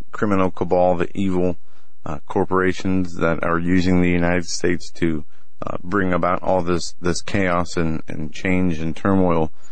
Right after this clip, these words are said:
uh, aren't we, the citizens, gonna be held just as accountable as the government by other nations and people, uh, when it comes down to it? Are the, are the governments who invade the United States because, uh, they're sick of the dominance and the,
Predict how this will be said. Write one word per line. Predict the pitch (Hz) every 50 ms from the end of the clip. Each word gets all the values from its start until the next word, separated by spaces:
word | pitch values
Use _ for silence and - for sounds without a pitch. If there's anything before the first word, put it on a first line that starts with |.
| - - - -
uh, | 78 76 76 80 - - -
aren't | - 85 98 - - 92
we, | 95 104 104
the | 95 92 87
citizens, | - - 95 95 98 - - 110 104 95
gonna | 95 95 92
be | 85 85 85
held | 78 82 90 92 92 87
just | 92 92 87 - -
as | 90 85
accountable | 80 80 - - 87 90 92 92 92 92 92
as | 90 82
the | 92 87
government | 80 - 87 85 90 92 104 107 107 - - -
by | 80 80 80 82
other | 80 82 85 85 90
nations | 87 87 87 87 85 - - 95 92 85 85
and | 85 80
people, | - - 92 90 - 101 101 107 - - - - - - - - - - - -
uh, | - - -
when | 80 90 92
it | 87 80
comes | - 90 87 85
down | 82 85 85 87 85
to | - 101 101
it? | 113 - - - - - - - - - - - - -
Are | - 98
the, | 98 - -
are | - - 90
the | 92 90
governments | 85 101 101 98 104 101 104 101 92 - - -
who | - - 98 95 90 85 -
invade | - 92 90 87 82 92 92 95 98 90
the | 95
United | 92 87 87 90 90 90 90 82
States | - - - 98 95 92 87 - - - - - -
because, | - 85 - - 95 92 85 80 78 - - - - - - - - -
uh, | - 90 87 80 - - - - - - - - - - - -
they're | - 95 92
sick | 85 - - 110 95 -
of | 104 85
the | 87 82
dominance | 78 85 90 92 92 90 90 90 92 92 - -
and | 87 82
the, | 78 78 78 73